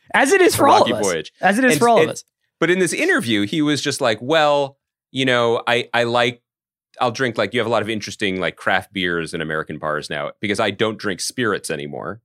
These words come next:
Speaker 2: which was, <laughs> I think, a tell as to why they're successful <laughs> in their soundtracking and record-making life. But he was like, "The thing is that's risky in America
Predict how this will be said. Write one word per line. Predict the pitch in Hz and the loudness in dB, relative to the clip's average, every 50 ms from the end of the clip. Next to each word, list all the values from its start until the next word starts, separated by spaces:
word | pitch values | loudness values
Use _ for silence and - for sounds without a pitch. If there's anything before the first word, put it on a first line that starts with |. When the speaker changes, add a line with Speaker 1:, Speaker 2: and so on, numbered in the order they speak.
| _ | _
Speaker 2:
which | - 104 - - | -14 -12 -10 -8
was, | 98 95 - | -6 -4 -4
<laughs> | 131 110 | -4 -2
I | 107 147 135 | -2 -2 -2
think, | 123 - 139 117 | 0 -2 -4 -4
a | |
tell | 110 - - 110 98 104 | -6 -4 -2 0 0 0
as | 101 - | 0 -2
to | 113 | -2
why | 95 92 95 | 0 0 0
they're | 101 110 107 92 | 0 0 -2 -4
successful | - - 123 - - 123 - - - - - 156 - 151 - _ _ _ _ _ | -4 -6 -6 -6 -6 -8 -6 -8 -6 -4 -2 -2 -2 -4 -6 _ _ _ _ _
<laughs> | _ - - | _ -6 -4
in | 147 131 - 147 131 120 - | -4 -4 -2 -6 -10 -6 -4
their | 120 107 101 98 | -4 -2 -2 -4
soundtracking | - 185 226 220 - - 147 123 127 131 - 127 104 98 - 107 101 95 92 | -6 -10 -14 -12 -6 -2 -2 -2 -2 -2 -2 -2 -2 -2 -4 -6 -6 -6 -6
and | 90 92 95 98 - _ - | -6 -6 -8 -10 -12 _ -6
record-making | - - - 123 101 92 87 95 90 | -6 -4 -4 -4 -4 -4 -6 -6 -4
life. | 87 82 78 - - - - - _ | -4 -4 -4 -6 -8 -16 -20 -18 _
But | - 139 143 | -2 0 0
he | 165 170 | 2 0
was | 160 147 - | 0 2 2
like, | 147 127 120 - | 0 0 0 -2
"The | 123 113 | -4 -6
thing | 98 - 170 160 143 | -2 -2 0 0 2
is | 151 156 147 - | 2 0 0 -2
that's | 127 107 - - - - | -4 -6 -8 -10 -10 -4
risky | 117 151 190 190 - - 113 107 104 | -4 -2 -2 -4 -4 -4 -4 -4 -2
in | 101 | -2
America | 101 107 160 226 254 196 117 - 101 92 87 - | -4 -2 -2 -2 -2 -2 -2 -2 -2 -2 -2 -4